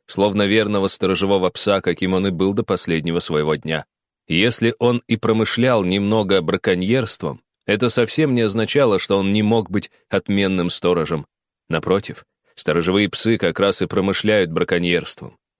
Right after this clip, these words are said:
И я готов заявить во всеуслышание, папаша Бернье всегда честно исполнял свой долг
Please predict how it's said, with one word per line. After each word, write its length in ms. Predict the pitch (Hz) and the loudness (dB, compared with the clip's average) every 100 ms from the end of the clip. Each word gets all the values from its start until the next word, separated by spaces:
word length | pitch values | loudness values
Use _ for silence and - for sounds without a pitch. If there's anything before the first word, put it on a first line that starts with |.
| _ _ | _ _
И 100 | 80 | 0
я 140 | 95 | 2
готов 360 | 110 113 127 101 | 2 2 2 0
заявить 500 | 90 110 110 120 - | 2 2 2 0 2
во 140 | 87 | 0
всеуслышание, 840 | 95 101 101 - 113 - 92 87 - _ _ _ | 0 0 -2 0 0 0 0 -2 -4 _ _ _
папаша 460 | 90 87 113 117 110 | -2 2 2 2 0
Бернье 440 | 107 110 110 117 | 2 2 2 2
всегда 380 | - 113 107 113 | 0 -2 0 0
честно 460 | - 113 107 117 113 | 0 0 0 0 -4
исполнял 520 | - 104 101 101 95 | 0 0 0 0 -2
свой 260 | - 92 | 0 0
долг 320 | 90 101 101 | 2 0 -2